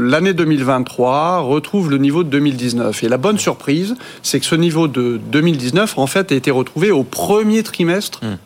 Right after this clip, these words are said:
Speaker 1: de l'année. Donc, quelque part, trois à six mois plus tôt que
Speaker 2: Ouais.
Speaker 1: ce qu'on, on imaginait.
Speaker 2: Donc, très bonne nouvelle
Speaker 1: Très bonne
Speaker 2: pour
Speaker 1: nouvelle.
Speaker 2: votre secteur, Olivier Andriès. On a suivi, euh, aussi ces dernières semaines, c'est vrai, l'annonce de nombreuses nouvelles commandes d'appareils.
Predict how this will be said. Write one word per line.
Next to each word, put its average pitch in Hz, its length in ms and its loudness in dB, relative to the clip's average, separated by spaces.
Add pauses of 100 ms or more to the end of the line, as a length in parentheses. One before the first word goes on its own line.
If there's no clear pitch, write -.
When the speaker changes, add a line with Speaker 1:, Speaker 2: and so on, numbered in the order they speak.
(140)
Speaker 1:
de 139 120 0
l'année. 143 280 2
Donc, 127 180 -2 (460)
quelque 156 220 0
part, 208 360 0 (320)
trois 190 280 -2
à 160 60 -2
six - 200 -2
mois 175 260 0
plus 143 160 -8
tôt 160 320 0
que 127 60 -6
Speaker 2:
Ouais. 123 80 -2
Speaker 1:
ce - 100 -10
qu'on, 143 140 -4
on 120 640 0
imaginait. 117 480 0 (100)
Speaker 2:
Donc, 104 240 -4
très 117 140 -2
bonne 110 240 2
nouvelle 117 260 2
Speaker 1:
Très 156 80 2
bonne 139 120 2
Speaker 2:
pour 131 80 2
Speaker 1:
nouvelle. 123 180 0
Speaker 2:
votre 123 120 -4
secteur, 160 540 0
Olivier 117 360 0
Andriès. 120 520 0
On 113 140 -2
a 113 60 -2
suivi, 123 440 -2 (460)
euh, 113 240 2
aussi 139 320 2
ces - 160 0
dernières 120 320 2
semaines, 147 320 2
c'est 131 180 0
vrai, 127 180 2
l'annonce 127 460 0
de 117 100 0
nombreuses 131 460 2
nouvelles 123 300 0
commandes 120 300 0
d'appareils. 113 640 0